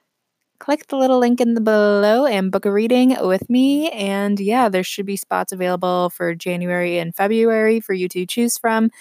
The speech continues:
And yeah, I'm just really excited to serve you in that way.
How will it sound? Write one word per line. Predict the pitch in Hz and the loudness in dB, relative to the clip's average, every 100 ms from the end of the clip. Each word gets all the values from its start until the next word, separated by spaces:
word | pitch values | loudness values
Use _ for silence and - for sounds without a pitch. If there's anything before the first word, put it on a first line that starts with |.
| - _ _ - | -20 _ _ -6
And | 202 196 196 202 202 196 - _ _ _ 220 | -4 -2 -2 -4 -4 -6 -10 _ _ _ -4
yeah, | |
I'm | 262 226 | -2 -2
just | 208 196 | -2 -4
really | 190 | -4
excited | 196 208 190 190 | -4 -2 -4 -4
to | 196 | -6
serve | - 175 | -4 -4
you | 190 180 | -4 -4
in | 175 | -2
that | 160 165 | -4 -2
way. | 165 160 165 160 | 0 2 2 0